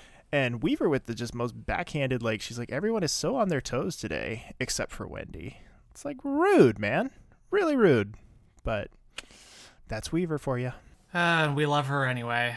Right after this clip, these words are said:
Speaker 2: Uh, maybe not right now, but <laughs> as we go along, though. But in the other trauma room, Mark is running that trauma, and Doug just, you know, decides to show up in the middle of it and immediately tries to pull Mark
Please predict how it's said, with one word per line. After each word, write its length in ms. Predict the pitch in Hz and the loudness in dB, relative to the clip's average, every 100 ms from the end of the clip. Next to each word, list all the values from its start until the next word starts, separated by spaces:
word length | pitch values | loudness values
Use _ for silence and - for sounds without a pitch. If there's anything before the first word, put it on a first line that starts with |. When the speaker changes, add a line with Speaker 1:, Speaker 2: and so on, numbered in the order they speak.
| - | -2
Speaker 2:
Uh, 240 | 131 127 - | -2 -2 -6
maybe 240 | 165 147 135 | -2 0 2
not 220 | 120 110 | 0 0
right 200 | 120 110 | -4 -2
now, 380 | 113 110 113 127 | -4 -4 -6 -8
but 320 | 127 113 - - - - - | -6 -6 -6 -12 -12 -16 -20
<laughs> 400 | - - - - | -20 -20 -20 2
as 220 | 196 202 156 | 8 8 6
we 120 | 151 | 0
go 100 | 127 | 0
along, 380 | 113 - 139 147 | -4 -8 -10 -6
though. 180 | 147 139 - - - - - | -8 -8 -18 -20 -20 -12 0
But 280 | 147 139 - - | 2 2 -2 -8
in 80 | 208 | 0
the 100 | 202 | 4
other 120 | 185 170 | 4 4
trauma 300 | 180 156 143 | 2 2 2
room, 180 | 143 135 | 2 4
Mark 280 | 160 196 | 6 4
is 100 | 147 | 2
running 220 | 139 131 127 | 0 -2 0
that 160 | 143 | -2
trauma, 560 | - 135 113 110 113 127 | 0 -2 -2 -2 -6 -8
and 600 | - 143 131 123 120 120 - | -6 -2 -2 -4 -6 -12 -4
Doug 280 | 185 220 180 | 2 2 2
just, 400 | 147 135 - - _ _ _ - | -2 0 -2 -4 _ _ _ -6
you 120 | 139 | -2
know, 100 | 117 | -2
decides 420 | 139 160 143 135 | -2 2 2 0
to 40 | 135 | -2
show 260 | - 147 | 0 2
up 200 | 127 120 | 0 0
in 100 | 135 | -4
the 60 | 123 | -2
middle 320 | 123 117 117 | -2 -2 0
of 120 | 117 | 0
it 260 | 120 120 117 | 0 -4 -6
and 560 | 143 127 123 117 117 117 - - - _ - | -6 -2 0 -2 -4 -10 -16 -20 -20 _ -4
immediately 540 | 170 208 262 254 214 | 0 2 2 4 2
tries 300 | - 175 165 | 2 0 0
to 80 | 151 | -2
pull 240 | - 151 | 0 0
Mark 480 | 143 127 127 123 - | 2 0 0 -2 -12